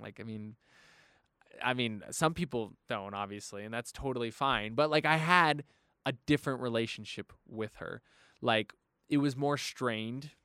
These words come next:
It was more anxiety driving because, I mean, she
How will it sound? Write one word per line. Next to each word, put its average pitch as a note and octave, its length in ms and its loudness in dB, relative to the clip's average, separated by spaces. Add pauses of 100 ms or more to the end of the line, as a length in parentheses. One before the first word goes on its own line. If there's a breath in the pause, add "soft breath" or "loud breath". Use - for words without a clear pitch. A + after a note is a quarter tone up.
(120)
It - 40 -14
was A2+ 120 -10
more B2+ 240 2
anxiety C3 680 4
driving A#2 540 -2
because, A#2 440 -2
I A2+ 40 -8
mean, A2 420 -8 (240)
she D3 640 -4